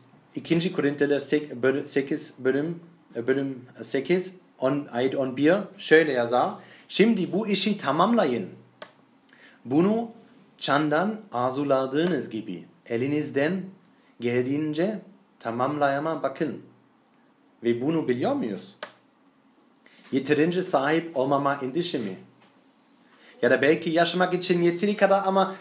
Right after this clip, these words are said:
ama başkalara, kiliseye vermeme, vermeyecek kadar?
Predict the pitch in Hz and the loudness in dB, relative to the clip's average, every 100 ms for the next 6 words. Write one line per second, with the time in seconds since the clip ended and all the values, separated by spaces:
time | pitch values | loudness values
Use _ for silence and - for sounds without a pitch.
0 | - - 190 202 196 202 - 214 208 214 | -18 -4 -2 2 2 2 2 4 4 2
1 | 208 - 190 196 196 190 196 190 - - | -2 -2 0 2 2 2 0 -4 -10 -20
2 | _ _ _ _ _ _ 143 160 175 185 | _ _ _ _ _ _ 2 4 2 0
3 | 190 - - 131 147 170 180 180 185 - | -2 -16 -18 0 0 2 -2 -2 -4 -2
4 | 180 226 | -2 -2